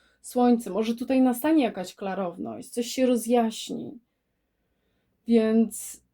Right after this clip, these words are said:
albo właśnie to jest ten dobry czas, który do was przychodzi, tak? Tylko trzeba sobie coś wywalczyć, tak? Może to nie jest właśnie konflikt, tylko to jest,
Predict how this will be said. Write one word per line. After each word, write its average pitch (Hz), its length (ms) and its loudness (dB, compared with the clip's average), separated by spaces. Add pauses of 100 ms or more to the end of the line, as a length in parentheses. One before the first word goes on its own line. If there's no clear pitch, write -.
(460)
albo 220 320 2
właśnie 233 300 0
to 254 60 2
jest 240 120 0
ten 247 120 2
dobry 247 280 0
czas, 285 280 -4
który 220 200 -6
do 208 120 -6
was 190 180 -10
przychodzi, 190 600 -10
tak? 202 560 -8 (760)
Tylko 247 220 0
trzeba 269 320 0
sobie 262 260 0
coś 240 280 -2
wywalczyć, 226 1400 -2
tak? 202 240 -10
Może 226 180 -2
to 262 100 0
nie 262 140 6
jest 247 120 0
właśnie 240 300 -2
konflikt, 254 500 -6
tylko 214 200 -10
to 233 140 -2
jest, 220 460 0